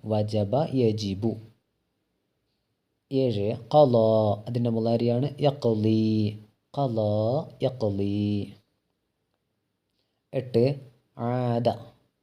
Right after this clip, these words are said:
അതിൻ്റെ മുലാരിയാണ് യഊദു. ആദ യഊദു. ഒൻപത്, ത്വലഅ, അതിൻ്റെ മുലാരിയാണ് യതുലുഉ. ത്വലഅ യതുലുഉ.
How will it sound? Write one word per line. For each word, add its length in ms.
അതിൻ്റെ 200
മുലാരിയാണ് 600
യഊദു. 720
ആദ 440
യഊദു. 880
ഒൻപത്, 420
ത്വലഅ, 580
അതിൻ്റെ 240
മുലാരിയാണ് 560
യതുലുഉ. 920
ത്വലഅ 640
യതുലുഉ. 880